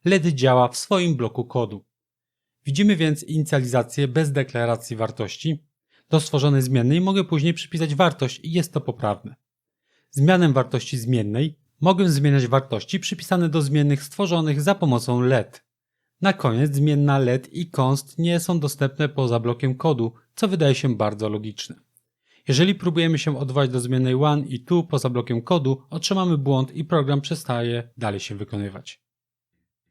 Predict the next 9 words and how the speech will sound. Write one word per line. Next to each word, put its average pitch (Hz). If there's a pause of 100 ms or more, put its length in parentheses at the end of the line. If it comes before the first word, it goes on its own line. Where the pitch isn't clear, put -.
(1080)
Pozostaje 147
pytanie, 185
kiedy 175
używać 143
var, 151
const 123
i 165
let. 110 (600)
Var 175